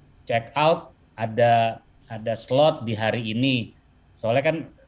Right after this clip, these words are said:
kalau di Indonesia sih nggak terlalu masalah, tapi kok kayak contohnya di Malaysia, misalnya lo mau check out sekarang, lo belum tentu bisa check out sekarang, baru bisa check out-nya besok. Nah, ini salah satu indikatornya itu. Terus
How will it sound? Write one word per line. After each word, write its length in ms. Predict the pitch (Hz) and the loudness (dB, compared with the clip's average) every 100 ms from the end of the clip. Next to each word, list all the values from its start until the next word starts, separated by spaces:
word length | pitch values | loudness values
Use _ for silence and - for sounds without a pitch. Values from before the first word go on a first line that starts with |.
| _ _ _ _ _ _ - | _ _ _ _ _ _ -6
kalau 160 | 131 127 | -4 -2
di 80 | 131 | -2
Indonesia 320 | 131 131 170 | -2 -4 -4
sih 80 | 165 | -2
nggak 160 | 131 | -2
terlalu 480 | 120 120 123 120 123 117 | -2 -2 -2 -4 -8 -8
masalah, 480 | 120 120 113 135 139 | -8 -2 0 0 0
tapi 160 | 127 | -4
kok 80 | 131 | -6
kayak 240 | 113 113 | -6 -6
contohnya 240 | 117 113 113 | -4 -2 -2
di 160 | 110 | -2
Malaysia, 560 | 110 110 107 - 143 151 - _ _ - | -4 -4 -4 -2 -2 -2 -12 _ _ -12
misalnya 300 | 117 120 123 | -4 0 0
lo 100 | 123 | 0
mau 160 | 120 120 | -2 -4
check 160 | 120 | -2
out 160 | 123 120 | -4 -4
sekarang, 400 | - 117 143 170 | -2 0 0 0
lo 140 | 180 | -2
belum 160 | 151 120 | 0 -2
tentu 160 | 113 110 | -4 -10
bisa 240 | 107 107 | -10 -6
check 140 | 113 | -6
out 100 | 107 | -4
sekarang, 240 | 123 139 147 | 0 0 2
baru 240 | 110 107 | 0 -2
bisa 240 | - 101 104 | -8 -10 -8
check 160 | 107 | -6
out-nya 240 | 101 - 117 | -6 -6 -6
besok. 480 | 95 - 104 - | -6 -4 -6 -6
Nah, 160 | 101 101 | -12 -8
ini 240 | 127 135 | -6 -8
salah 220 | - 107 107 | -10 -10 -10
satu 420 | 104 107 107 - | -10 -10 -12 -12
indikatornya 560 | 107 107 101 107 120 | -12 -10 -8 -8 -8
itu. 300 | 113 95 104 98 | -8 -10 -12 -6
Terus 240 | 127 127 | -6 -8